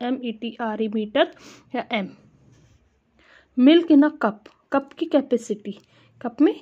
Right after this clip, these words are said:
कितना milk है, उसकी capacity देखेंगे हम, किस capacity, Liter या milliliter। But कप कैसा है? स्मॉल है, ठीक है,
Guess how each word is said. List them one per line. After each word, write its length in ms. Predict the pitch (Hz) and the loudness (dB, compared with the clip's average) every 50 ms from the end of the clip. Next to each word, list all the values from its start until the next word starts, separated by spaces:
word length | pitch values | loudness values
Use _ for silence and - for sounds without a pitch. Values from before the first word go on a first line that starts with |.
| _ _ _ | _ _ _
कितना 280 | - 285 - 285 277 262 | -10 -2 2 2 2 4
milk 420 | 247 233 208 208 202 - - - | 2 2 0 -2 -4 -6 -8 -8
है, 60 | 214 214 208 | -8 -6 -6
उसकी 200 | - - - 339 | -8 -6 -6 -6
capacity 580 | 339 311 285 277 - 247 247 - 247 - - 233 | -2 -2 -2 -2 -2 -8 -6 -6 -10 -8 -6 -4
देखेंगे 420 | 208 208 208 208 - 220 226 233 | -4 -4 -4 -4 -6 -4 -4 -4
हम, 120 | 226 226 - | -4 -6 -6
किस 180 | - 269 262 - 269 269 262 - 254 - _ _ - - - - _ - | -8 -6 -2 0 0 0 2 0 -6 -8 _ _ -20 -20 -20 -18 _ -6
capacity, 480 | 240 233 226 262 247 - 269 - 370 370 | -6 -2 -2 -2 -2 -2 -2 -2 2 2
Liter 320 | 302 254 240 233 240 262 | 2 2 0 -2 -2 0
या 160 | 277 320 403 403 - 277 | 0 0 0 -2 -2 -2
milliliter। 600 | 247 247 226 226 220 202 190 185 185 - 202 - _ _ _ _ _ _ _ - | 0 0 2 2 2 2 0 -4 -6 -10 -16 -16 _ _ _ _ _ _ _ -8
But 300 | 240 220 277 339 330 - - _ _ _ _ - | 0 2 2 2 2 -2 -18 _ _ _ _ -6
कप 180 | 269 254 262 - - | -6 -6 -6 -6 -2
कैसा 280 | - 277 269 - - 311 | -2 -2 0 0 -2 -2
है? 120 | 330 403 - _ _ | -2 -2 -6 _ _
स्मॉल 520 | _ - - 277 269 262 254 233 214 202 | _ 2 6 6 6 6 6 2 0 -2
है, 80 | - - - _ _ - | -4 -8 -20 _ _ -12
ठीक 180 | 269 247 - | -10 -4 -4
है, 60 | 403 | -4